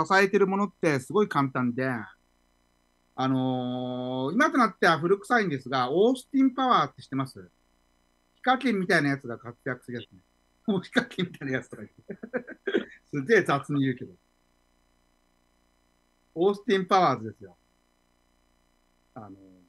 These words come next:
主人公マイクね、わかります？あの、マイク・マイヤーズさんがね、ヒカキンみたいなルックスで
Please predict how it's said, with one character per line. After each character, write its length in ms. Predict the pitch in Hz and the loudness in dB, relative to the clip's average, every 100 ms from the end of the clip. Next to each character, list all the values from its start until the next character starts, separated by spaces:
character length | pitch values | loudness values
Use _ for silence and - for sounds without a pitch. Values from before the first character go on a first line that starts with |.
| _ _ _ _ _ _ _ _ _ _ | _ _ _ _ _ _ _ _ _ _
主 100 | 165 | -4
人 220 | 175 196 | -2 -2
公 180 | 180 139 | 0 2
マ 180 | 131 160 | 4 4
イ 120 | 165 | 4
ク 60 | - | -2
ね、 280 | 147 147 151 - _ 180 _ _ | -4 -2 -4 -12 _ -20 _ _
わ 80 | 143 | -8
か 60 | 156 | -4
り 60 | |
ま 60 | 156 | -4
す？ 220 | 110 92 _ _ _ _ _ _ _ _ | -6 -16 _ _ _ _ _ _ _ _
あ 140 | 120 | -6
の、 120 | 117 113 | -4 0
マ 200 | 160 208 | 4 4
イ 120 | - | 4
ク・ 140 | 220 | 2
マ 180 | 208 220 | 4 6
イ 60 | 214 | 8
ヤ 180 | 190 | 6
ー 60 | 160 | 4
ズ 60 | 139 | -2
さ 140 | 147 | -6
ん 80 | 123 | -6
が 80 | 110 | -10
ね、 220 | 104 113 _ _ _ _ _ _ _ | -18 -20 _ _ _ _ _ _ _
ヒ 80 | _ | _
カ 180 | 233 226 | 0 0
キ 120 | 202 | 0
ン 100 | 170 | -2
み 60 | 151 | 0
た 100 | 135 | -2
い 20 | |
な 140 | 120 - 123 | -2 -8 _
ル 240 | 135 147 135 | -10 -8 -8
ッ 60 | |
ク 120 | - | -10
ス 120 | 147 147 | -12 -4
で 240 | 147 147 | -2 -2